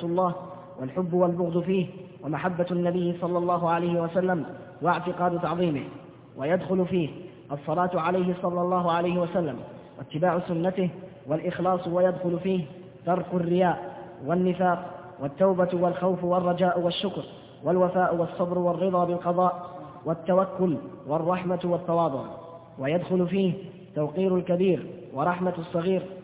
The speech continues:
وترك التكبر والعجب وترك الح-، الحسد وترك الحقد وترك الغضب. وأعمال اللسان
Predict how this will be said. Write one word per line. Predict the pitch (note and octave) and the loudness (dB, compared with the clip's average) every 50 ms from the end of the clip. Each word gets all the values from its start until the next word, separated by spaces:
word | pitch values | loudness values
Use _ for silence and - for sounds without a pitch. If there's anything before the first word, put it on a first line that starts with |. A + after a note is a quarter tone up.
| - - B2+ | -16 -12 -10
وترك | C3 - F#3 F#3+ F#3 - | -4 -2 0 0 0 -2
التكبر | F#3 F3 - F3 F3 G3+ F#3+ E3 D#3+ F3+ F3+ | -4 -2 -2 -2 -2 0 -2 0 0 2 2
والعجب | F3 F3 F3 E3 C#3+ F#3+ F3 C3 B2 - - - - - - - | 4 4 2 2 2 2 0 0 -2 -8 -12 -14 -18 -18 -14 -10
وترك | B2+ C#3 - F3+ F3+ F3+ - | -10 -4 -2 0 0 0 0
الح-، | F#3 E3 - F3+ F3+ F3 - D#3+ | -2 -2 0 -2 -2 -2 -4 -8
الحسد | E3 F3 F#3 F3+ G3 F#3 D#3+ C#3+ - - - - - - B2+ | -6 -4 -2 0 0 0 0 -2 -6 -10 -14 -16 -16 -12 -10
وترك | C3 B2+ F3 F3+ F3 - | -4 -2 -2 -2 0 0
الحقد | F3+ E3 - - E3 F3 F3+ - D#3 - - - - - - | -2 -2 -2 -4 -4 -4 -4 -4 -8 -12 -14 -16 -18 -18 -8
وترك | - D3+ - F#3+ F3 E3 - E3+ | -8 -4 -2 0 -2 0 0 0
الغضب. | E3 E3 C#3+ E3+ E3 D3+ C3+ A#2 G#2+ - - - - - - - - - - - - - - - - - - - | -2 0 0 0 0 0 -2 -4 -6 -12 -14 -16 -18 -18 -20 -20 -20 -20 -20 -20 -20 -20 -20 -20 -20 -20 -14 -12
وأعمال | C3+ C#3+ D#3 C3+ C3+ F#3 F#3+ F#3 F#3 | -4 -2 0 0 2 4 4 4 4
اللسان | F#3 F3+ F3+ E3 - F#3 E3+ C3+ | 4 2 2 0 0 0 0 0